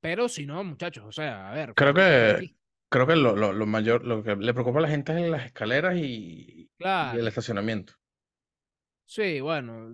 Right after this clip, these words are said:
Speaker 1: las escaleras, muchachos, vamos a hacer ejercicio. Las personas que no puedan de pana por un impedimento físico, yo creo que los Leones de Caracas van a poder hacer algo con cuanto a eso.
Speaker 2: Sí.
Speaker 1: Eh, siempre hay maneras de hacer las cosas. Pero, s-, quitando eso,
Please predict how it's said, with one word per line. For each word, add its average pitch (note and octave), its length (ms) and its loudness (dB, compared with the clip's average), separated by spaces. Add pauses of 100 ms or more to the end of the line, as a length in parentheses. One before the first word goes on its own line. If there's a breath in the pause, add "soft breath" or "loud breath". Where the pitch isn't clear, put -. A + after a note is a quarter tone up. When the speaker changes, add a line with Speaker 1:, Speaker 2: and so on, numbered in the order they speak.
(200)
Speaker 1:
las D#3 160 -4
escaleras, F3 400 -2
muchachos, G3+ 300 -6
vamos F3 140 -4
a - 20 -4
hacer F3 160 -6
ejercicio. F#3 420 -4
Las D#3 120 -4
personas C#3+ 360 -12
que F3+ 140 -4
no C#3 160 -10
puedan E3+ 320 -4
de D#3+ 80 -6
pana C#3 180 -8
por E3+ 140 -8
un C#3+ 100 -8
impedimento D3 480 -8
físico, F3+ 320 -8
yo C3 140 -8
creo B2+ 140 -12
que C#3+ 80 -10
los C#3 140 -8
Leones B2 220 -12
de D3 80 -12
Caracas B2+ 260 -10
van B2+ 100 -10
a C3+ 80 -14
poder A#2 200 -12
hacer C3+ 220 -12
algo D3+ 220 -6
con E3 180 -10
cuanto F#3 260 -4
a G3 140 0
eso. E3 200 -12 (120)
Speaker 2:
Sí. - 160 -10 (560)
Speaker 1:
Eh, A#2 640 -10
siempre A#2+ 280 -14
hay B2 40 -14
maneras C3+ 280 -10
de D3+ 60 -8
hacer C3+ 120 -12
las D#3 120 -10
cosas. E3+ 260 -10 (720)
Pero, G#3+ 560 0 (200)
s-, - 120 -18 (180)
quitando F3+ 460 0
eso, B3 340 -2